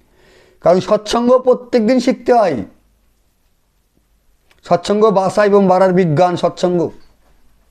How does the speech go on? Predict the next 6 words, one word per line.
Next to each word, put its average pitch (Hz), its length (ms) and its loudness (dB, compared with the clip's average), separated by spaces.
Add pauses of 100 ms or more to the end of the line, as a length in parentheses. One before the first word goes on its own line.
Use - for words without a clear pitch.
(1300)
তাহলে 151 140 0
আমাদেরকে, 208 720 2
আমরা 175 240 2
যে, 196 220 -2
যেটা 170 300 0
জানি 220 420 0